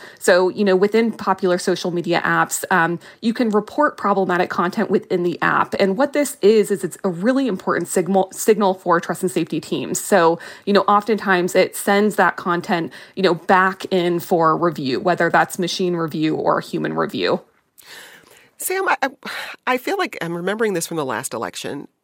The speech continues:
Speaker 2: A lot of people talked about seeing friends and relatives getting caught up in mis- and disinformation.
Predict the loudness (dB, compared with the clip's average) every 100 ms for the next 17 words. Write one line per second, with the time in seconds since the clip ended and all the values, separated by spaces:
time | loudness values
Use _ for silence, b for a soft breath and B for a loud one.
0 | _ -8 2 4 2 -2 -8 -6 -4 -6
1 | -4 -2 -2 -4 -10 -6 -4 -6 -2 -2
2 | -2 -6 -4 -4 -4 -6 -6 -6 -8 -12
3 | b b b b b b b _ _ _
4 | _ -8 0 2 0 0 2 2 0 -2
5 | -4 -6 -6 -8 -10 -10 -12 -12 -12 -14
6 | -14 -20